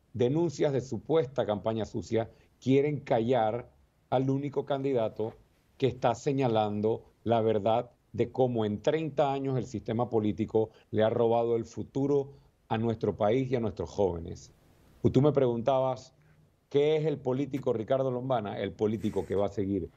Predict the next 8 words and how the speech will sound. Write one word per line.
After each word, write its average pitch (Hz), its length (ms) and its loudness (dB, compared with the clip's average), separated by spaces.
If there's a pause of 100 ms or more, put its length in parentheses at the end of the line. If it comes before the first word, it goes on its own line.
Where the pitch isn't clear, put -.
(180)
señalando 113 640 2
la 156 160 2
verdad, 139 420 0 (640)
pero 131 200 -2
que 131 80 -4
al 113 120 2
mismo 127 340 -2
tiempo 143 560 -4